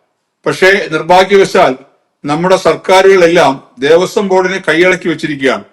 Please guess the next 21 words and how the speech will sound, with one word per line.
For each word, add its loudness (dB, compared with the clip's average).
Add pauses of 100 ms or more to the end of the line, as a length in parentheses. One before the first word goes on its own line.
(480)
കാര്യം 2 (200)
ധാരാളം 2
പണം 2
വരുന്ന 0
ഒരു 0 (140)
സംവിധാനം 2
ആയതുകൊണ്ടാണ് 0
ഈ -4
ദേവസ്വം 0
ബോർഡിനെ -4
കൈയടക്കി -2
വെക്കാൻ -2
ഓരോ 2
സർക്കാരുകളും 0 (420)
കിണഞ്ഞു 2
ശ്രമിക്കുന്നത്. -4 (680)
യഥാർത്ഥത്തിൽ 2
പറഞ്ഞാൽ 2
ദേവസ്വം 2
ബോർഡ് 2
സ്വയം 0